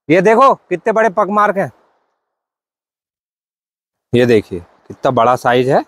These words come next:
Leopard का। ये देखिए, कितने बड़े-बड़े पगमार्क दिखाई दे रहे हैं Leopard के। तो दोस्तों, आजकल इधर की side बहुत ज़बरदस्त leopard और tiger की movement बनी हुई है। ये देखिए, और ये सब river side से होते हुए,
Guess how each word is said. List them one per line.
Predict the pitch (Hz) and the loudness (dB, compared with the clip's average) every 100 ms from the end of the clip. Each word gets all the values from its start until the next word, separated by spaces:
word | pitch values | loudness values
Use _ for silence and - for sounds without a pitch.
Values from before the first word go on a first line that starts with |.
| _ | _
Leopard | 113 113 104 98 - | -4 -4 -4 -8 -8
का। | 92 | -8
ये | 107 101 | -8 -8
देखिए, | 87 - 85 _ _ _ _ _ _ | -12 -16 -20 _ _ _ _ _ _
कितने | 110 - | -6 -2
बड़े-बड़े | 120 120 123 127 | 0 2 2 2
पगमार्क | 120 127 123 123 123 | 0 -2 0 -2 -2
दिखाई | 123 120 123 | -2 0 2
दे | 123 | 2
रहे | 139 | 0
हैं | - _ _ | -4 _ _
Leopard | 113 107 107 92 87 | -2 -2 0 -2 -4
के। | _ _ _ _ _ _ _ _ - | _ _ _ _ _ _ _ _ -8
तो | 110 | -4
दोस्तों, | 117 131 - 170 143 | 0 0 0 0 0
आजकल | 135 - 147 | 0 -2 0
इधर | 139 139 | 0 -2
की | 139 | -2
side | 135 185 - _ _ | -2 -2 -4 _ _
बहुत | 113 127 | -2 0
ज़बरदस्त | 123 123 120 131 185 - _ _ _ _ _ _ _ _ _ _ _ - | 0 0 0 0 -2 -6 _ _ _ _ _ _ _ _ _ _ _ -4
leopard | 110 117 131 139 139 | -2 0 0 0 0
और | |
tiger | 127 123 123 127 | 0 0 0 -2
की | 135 | -2
movement | 127 123 135 233 - | -4 -2 -2 -4 -6
बनी | 120 120 107 | -4 -4 -4
हुई | 98 90 | -8 -10
है। | 85 - _ 110 | -14 -16 _ -2
ये | 113 | -2
देखिए, | 101 90 92 87 _ _ _ _ _ _ - | -2 -8 -12 -16 _ _ _ _ _ _ -2
और | 107 | 0
ये | 117 127 | 2 0
सब | 143 180 - _ 104 | -2 -6 -8 _ -8
river | 113 127 | -4 -4
side | 107 120 120 | -2 -4 -2
से | - | -2
होते | 120 110 127 | -2 0 0
हुए, | 151 | 0